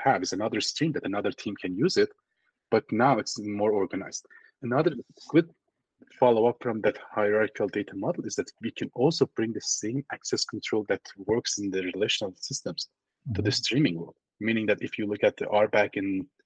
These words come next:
Speaker 1: Postgres or Snowflake, very common model, everyone understands it. You have roles, you have s-, very clear syntax to say that grant, uh, this privilege to this role and those type of things. So this is very well understood model,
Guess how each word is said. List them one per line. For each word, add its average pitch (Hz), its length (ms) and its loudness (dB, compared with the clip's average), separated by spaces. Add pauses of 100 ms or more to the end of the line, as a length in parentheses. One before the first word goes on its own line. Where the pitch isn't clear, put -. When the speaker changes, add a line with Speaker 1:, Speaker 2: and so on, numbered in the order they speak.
(360)
Speaker 1:
Postgres 90 440 2
or 90 140 -4
Snowflake, 90 560 -4 (360)
very 110 540 4 (280)
common 113 420 2
model, 113 440 4
everyone 107 340 0
understands 104 580 -2
it. 110 180 2 (480)
You 98 60 -6
have 90 220 0
roles, 120 480 4 (380)
you 101 100 -2
have 95 320 -2 (920)
s-, - 220 -14 (140)
very 120 220 0
clear 120 320 -2
syntax - 540 -2
to - 80 -10
say 101 160 0
that 95 140 -4 (140)
grant, 101 440 0 (240)
uh, 95 300 -6
this 104 160 0
privilege 92 480 0
to 87 60 -8
this 92 260 -2
role 98 240 6
and 85 120 -2
those 107 160 2
type 101 160 -4
of 90 140 -6
things. 98 200 -6 (300)
So 127 220 4 (600)
this 131 180 -2
is 160 120 2
very 143 260 8
well 131 200 6
understood 104 460 0
model, 160 380 0